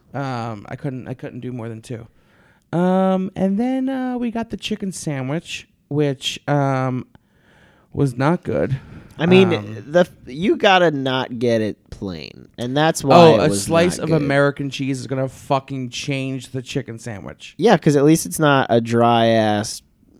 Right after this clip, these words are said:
Speaker 2: piece of chicken with a gross steamed bun. You at least have, like, a,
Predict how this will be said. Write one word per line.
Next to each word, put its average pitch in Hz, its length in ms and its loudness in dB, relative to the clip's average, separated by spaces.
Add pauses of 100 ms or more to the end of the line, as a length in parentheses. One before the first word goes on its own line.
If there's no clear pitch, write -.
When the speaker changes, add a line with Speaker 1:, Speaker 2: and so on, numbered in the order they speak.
(160)
Speaker 2:
piece 117 280 -2
of 104 80 -6
chicken 113 380 -2
with 101 140 -2
a 95 80 -4
gross 101 380 -2
steamed 104 640 -6
bun. 98 300 -2
You 90 160 -6
at 78 100 -4
least 107 220 -6
have, 113 220 -4
like, 107 160 -2
a, 90 320 -4